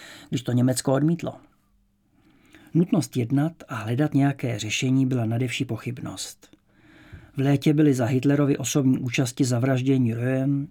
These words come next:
a jeho druhové, ve Vídni zabili Dolfuse. A půl roku poté Francie postoupila Itálii území na pobřeží Somálska,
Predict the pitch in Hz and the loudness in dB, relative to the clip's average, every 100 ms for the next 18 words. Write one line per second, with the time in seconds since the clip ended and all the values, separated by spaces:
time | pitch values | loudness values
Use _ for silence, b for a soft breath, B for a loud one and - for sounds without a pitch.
0 | - 131 113 117 120 123 131 131 131 B | -6 -4 -4 -4 -2 -2 0 -2 -4 B
1 | B B B B B 127 123 143 135 147 | B B B B B 0 4 4 6 4
2 | 131 123 135 127 123 - 127 - - 98 | 4 4 4 4 0 -2 -4 -4 -4 -10
3 | - _ _ _ _ - - - - 165 | -18 _ _ _ _ -20 -16 -8 2 4
4 | 175 175 143 123 127 151 143 131 131 147 | 4 2 0 -2 0 0 0 0 0 0
5 | 123 - _ _ - 120 - 139 147 127 | -4 -4 _ _ -8 -4 0 2 2 -2
6 | 139 131 135 135 131 120 120 127 139 139 | -2 -2 0 -2 -4 -6 -4 0 2 2
7 | 139 B B B - 120 135 117 113 - | -2 B B B -8 -4 -2 0 -2 -4
8 | - 135 127 135 - - 135 131 | -4 -2 0 0 -2 -6 -8 -10